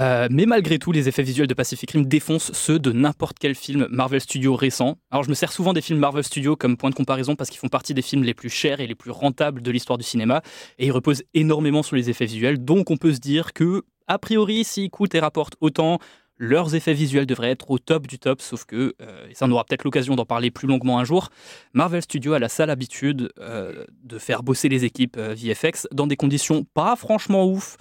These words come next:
<laughs> avec des délais souvent ridicules, ce qui donne un résultat, euh, euh, ou en tout cas,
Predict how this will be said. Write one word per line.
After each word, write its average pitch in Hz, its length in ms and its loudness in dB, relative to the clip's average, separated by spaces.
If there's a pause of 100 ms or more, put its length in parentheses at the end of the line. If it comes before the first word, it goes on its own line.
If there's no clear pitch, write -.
(160)
<laughs> - 180 -2
avec 131 380 -2
des 131 120 2
délais 131 320 0
souvent 127 320 -2
ridicules, 180 460 2
ce - 160 -2
qui 127 180 2
donne 143 160 4
un 123 60 2
résultat, 131 500 0 (880)
euh, - 60 4 (360)
euh, 220 140 2 (440)
ou 160 100 8
en 202 80 6
tout 180 120 2
cas, 170 220 2